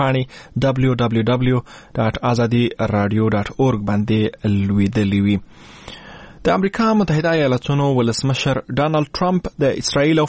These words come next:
فلسطین ترمنځ ژمن، اه، سولې ته ژمن او خوشبین دی. دا خبره د ولسمشر ټرمپ لوړپوړي سلاکار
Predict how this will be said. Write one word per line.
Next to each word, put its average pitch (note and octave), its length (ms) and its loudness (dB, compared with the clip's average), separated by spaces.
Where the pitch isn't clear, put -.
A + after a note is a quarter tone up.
فلسطین E3 420 0
ترمنځ C#3 720 -2
ژمن، C3+ 380 2
اه، A#2+ 260 0
سولې D3+ 320 2
ته A2+ 160 0
ژمن C#3+ 240 2
او - 20 4
خوشبین A#2+ 420 0
دی. F#2+ 100 0
دا G3+ 100 2
خبره G3 260 2
د E3+ 100 4
ولسمشر D#3 460 0
ټرمپ E3 300 0
لوړپوړي B2 540 2
سلاکار C3 440 -2